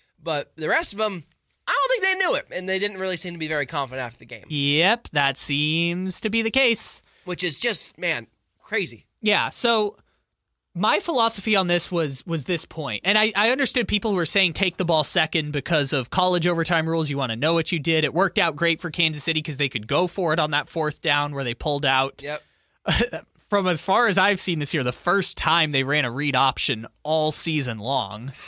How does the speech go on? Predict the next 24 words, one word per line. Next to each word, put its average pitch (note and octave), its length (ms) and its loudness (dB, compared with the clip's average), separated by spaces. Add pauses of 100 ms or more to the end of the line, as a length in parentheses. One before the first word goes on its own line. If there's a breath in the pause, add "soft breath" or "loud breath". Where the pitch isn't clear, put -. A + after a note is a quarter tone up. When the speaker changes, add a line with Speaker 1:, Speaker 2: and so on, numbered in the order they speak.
(300 loud breath)
Speaker 2:
which - 160 -4
is C3 80 -2
pretty C3 240 -2
funny. A2+ 500 -6 (360 soft breath)
Uh, C3 260 2
they C3+ 120 0
Speaker 1:
You E3 60 2
just A#3+ 100 2
Speaker 2:
pulled F#3+ 140 4
it E3+ 80 0
out D#3+ 160 4
Speaker 1:
knew C#3 60 -4
Speaker 2:
in C#3+ 60 -6
that C#3 180 0
moment. B2+ 340 -10
Speaker 1:
You F3 60 -10
just F3+ 240 -6
knew D3+ 180 -12
it C#3+ 40 -14
was C3+ 100 -16
gonna B2 160 -14
be A#2+ 200 -14 (120)
in, C#3 180 -14 (200)
in, B2+ 200 -12